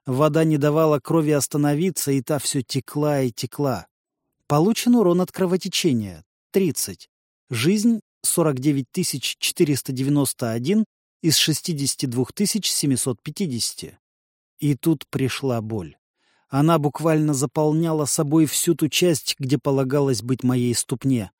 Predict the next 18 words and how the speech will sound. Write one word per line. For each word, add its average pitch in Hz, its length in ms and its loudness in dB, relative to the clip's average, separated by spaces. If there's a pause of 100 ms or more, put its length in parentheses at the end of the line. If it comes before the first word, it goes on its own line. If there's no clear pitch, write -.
(340)
А 139 140 2
я 160 200 6
всё 160 220 0
мычал, 156 600 2
дёргался 147 760 2
и 143 80 2
смеялся, 151 640 2
как 139 200 -6
сумасшедший. 135 880 -2 (380)
Оставалось 175 720 2
только 170 360 0
гадать, 151 400 0
что - 220 -4
случится 156 560 -4
раньше. 139 440 -2 (420)
Я 139 180 0
покину 143 420 0
остров, - 460 -4